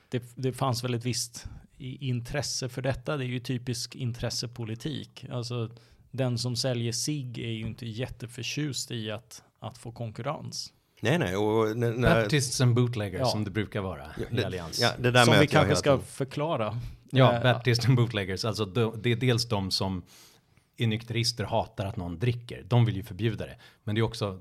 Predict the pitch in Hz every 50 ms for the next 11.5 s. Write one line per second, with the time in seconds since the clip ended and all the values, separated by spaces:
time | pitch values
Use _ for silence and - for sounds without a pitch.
0 | - - 110 98 120 127 120 123 - 87 73 71 76 85 - - 92 - - -
1 | - - 117 117 104 - - 95 101 101 101 101 101 101 95 95 113 - - 98
2 | 87 85 - - 98 - - - - - 127 131 120 104 - - - 71 76 -
3 | - _ _ _ - 110 110 107 104 104 101 98 98 - - 117 113 101 107 117
4 | 120 135 127 113 104 95 95 92 95 90 - 92 82 78 73 80 76 76 76 78
5 | - - - 90 110 107 101 - 95 85 78 80 - 67 73 - - - - -
6 | - 80 76 78 - 80 80 78 - - _ _ - - 110 101 - 92 85 73
7 | - - - - - - - - 117 113 117 117 123 120 147 110 - - - 135
8 | 117 104 101 95 101 - 95 95 95 92 - 101 104 101 101 98 - - 113 110
9 | 95 95 117 135 110 120 - 110 98 90 87 85 82 82 - - 104 85 82 98
10 | 107 87 80 - - 101 87 82 - - 87 85 104 101 92 87 87 87 - 87
11 | 82 - 95 95 87 82 - - -